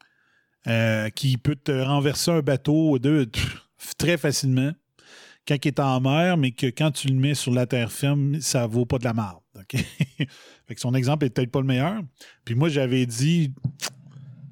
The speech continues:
j'avais dit, Seattle, utilisez pas ce nom-là pour votre équipe de hockey parce que vous êtes pas une, une équipe de hockey sans,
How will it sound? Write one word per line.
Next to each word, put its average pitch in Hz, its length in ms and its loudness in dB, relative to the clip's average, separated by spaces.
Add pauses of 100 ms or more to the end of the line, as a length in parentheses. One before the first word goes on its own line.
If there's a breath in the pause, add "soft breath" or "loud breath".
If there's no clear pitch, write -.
(920)
j'avais 135 320 2
dit, 151 220 0
Seattle, 165 500 2
utilisez 139 400 0
pas 185 160 0
ce 131 300 -2
nom-là 135 640 2 (640)
pour 123 80 0
votre 131 180 0
équipe 143 240 -2
de 143 60 -2
hockey 131 340 0
parce - 260 -2
que 175 320 0 (380 loud breath)
vous 117 120 -2
êtes 139 120 -2
pas 233 140 2
une, 185 160 2
une 143 260 2
équipe 180 320 0
de 156 120 2
hockey 139 460 2
sans, 117 640 0